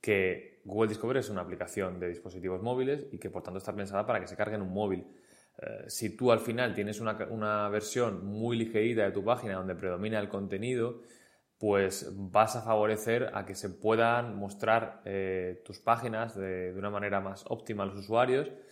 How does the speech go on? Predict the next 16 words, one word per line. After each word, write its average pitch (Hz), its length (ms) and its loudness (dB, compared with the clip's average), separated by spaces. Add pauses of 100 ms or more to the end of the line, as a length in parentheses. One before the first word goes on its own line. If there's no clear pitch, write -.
(260)
que - 100 -12
se 98 100 -6
puedan, 107 640 4
eh, 98 240 0
además 101 320 -2
Google 110 220 2
está, 107 220 2 (200)
Discover 104 320 0
está 104 140 -2
pensado 104 300 0
para 98 140 0
mostrar 98 520 -4
mucho 110 300 -2
contenido, 104 480 -2
por 101 160 -4
tanto 101 520 -4